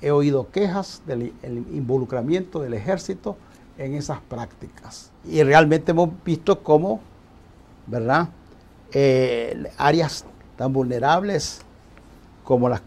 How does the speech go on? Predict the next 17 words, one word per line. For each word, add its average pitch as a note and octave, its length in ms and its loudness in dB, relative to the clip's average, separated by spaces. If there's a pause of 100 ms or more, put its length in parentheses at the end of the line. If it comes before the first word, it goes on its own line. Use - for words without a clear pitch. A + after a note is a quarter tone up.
(120)
cordillera B2 500 2
de D3 100 6
Ipilto C#3+ 380 -2
Jalapa, C#3+ 580 0 (760)
áreas D#3+ 520 2
tan B2 200 -2
potencialmente C#3+ 1200 0 (880)
ricas B2+ 480 0 (480)
en D3+ 160 2
servicios C#3+ 600 -2
ambientales C#3 680 -2
como A2+ 260 -4
son C3+ 220 -2
Bozaguaje C#3 580 0
e B2 60 -6
Indio C#3 200 -4
Maíz, D3 300 -2